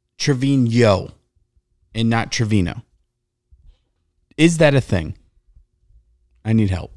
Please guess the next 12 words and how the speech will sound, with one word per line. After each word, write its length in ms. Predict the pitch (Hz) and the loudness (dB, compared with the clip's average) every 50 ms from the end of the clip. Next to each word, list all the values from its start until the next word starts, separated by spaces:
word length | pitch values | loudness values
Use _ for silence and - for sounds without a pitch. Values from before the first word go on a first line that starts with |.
| - - _ _ _ _ _ _ _ _ _ _ _ _ _ _ _ _ _ _ _ _ _ _ _ _ _ _ _ | -20 -20 _ _ _ _ _ _ _ _ _ _ _ _ _ _ _ _ _ _ _ _ _ _ _ _ _ _ _
Because 280 | - 143 135 170 160 151 | -6 -2 0 2 2 4
I 160 | 143 160 190 | 4 2 2
wanna 220 | 226 269 269 226 | 2 0 0 0
call 180 | - - 160 143 | 2 4 4 4
him 60 | 120 | 4
Trevino. 500 | - - 104 95 101 98 90 87 - - - - - _ _ _ _ _ _ _ _ _ _ _ _ _ _ _ _ _ _ _ _ _ _ _ _ _ _ | 2 0 -2 -2 -2 -2 -4 -4 -6 -10 -14 -16 -20 _ _ _ _ _ _ _ _ _ _ _ _ _ _ _ _ _ _ _ _ _ _ _ _ _ _
But 140 | 131 135 | 4 4
everyone 440 | 156 180 202 196 196 190 180 175 165 | 6 4 4 4 6 6 6 6 6
calls 260 | 143 - 160 147 135 131 | 4 6 6 6 6 6
him 260 | 131 120 113 110 - - _ _ _ _ | 4 4 4 2 0 -2 _ _ _ _
Yo. 460 | - 113 110 113 113 104 95 95 90 82 - _ _ _ _ | -16 -6 0 2 4 4 4 2 0 -6 -12 _ _ _ _
Nyo. 680 | 107 117 123 131 135 135 131 120 110 98 90 95 98 | -18 -16 -14 -8 -2 0 2 2 4 2 2 0 -4